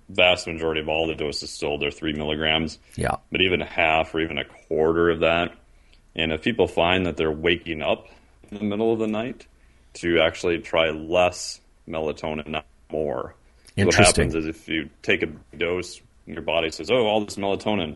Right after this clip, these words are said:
Speaker 1: time to go to bed." And then it sees the huge and rapid decay. It says, "Oh my gosh, levels are dropping.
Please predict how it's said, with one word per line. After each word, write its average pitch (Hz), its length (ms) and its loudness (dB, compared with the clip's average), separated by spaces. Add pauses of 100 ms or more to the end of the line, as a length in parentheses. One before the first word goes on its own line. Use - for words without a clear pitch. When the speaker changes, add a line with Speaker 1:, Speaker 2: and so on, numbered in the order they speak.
(160)
Speaker 1:
time 92 220 -2
to 85 60 -4
go 92 120 2
to 90 60 -2
bed." 87 380 4 (440)
And 87 200 -2
then 85 140 -4
it 82 140 -4 (200)
sees 104 420 0
the 90 100 -2
huge 123 760 -2
and 85 200 -4 (260)
rapid - 200 -6
decay. 113 560 -2
It 80 140 -10
says, 87 200 -6
"Oh 151 60 -2
my 107 120 0
gosh, 127 320 0
levels 120 260 2
are 92 40 -4
dropping. 131 480 -4